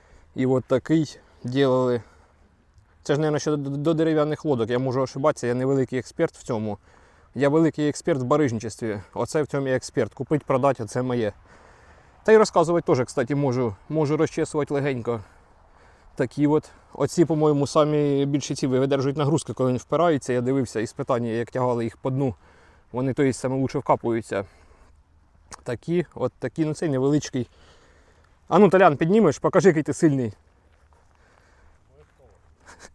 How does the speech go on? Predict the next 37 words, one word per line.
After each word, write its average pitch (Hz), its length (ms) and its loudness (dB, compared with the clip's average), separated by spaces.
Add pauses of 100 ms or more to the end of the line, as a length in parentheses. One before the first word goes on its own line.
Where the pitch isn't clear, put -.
(220)
<laughs> - 0 -
Легко. 135 440 0 (1500)
Ні, 151 160 2
тобі 160 200 6
якби 160 200 6
двушку 175 320 6
пива, 180 280 8 (140)
тоді 165 200 2
б, 143 80 -2
щоб - 160 -4
сили 170 240 4
добавилось, 165 480 4
тоді 165 180 0
б - 40 0
ти - 80 2
його 160 120 4 (240)
зігнув 151 400 4
би, 143 120 4
навірно, 135 340 2
ногами 139 360 2
своїми 139 300 -2
сильними. 131 520 -2 (800)
Такий, 151 520 0 (240)
от 123 240 -4
такий. 139 520 -4 (400)
Ну 185 140 -2
і 156 40 0
ще - 200 -2
один. 117 300 -2 (480)
Щас 190 240 2
підемо 170 280 -2
з 143 40 0
вами 170 180 2
пройдемося 165 380 -2
трошки 175 280 -2
по 165 120 -2
городку. 180 460 2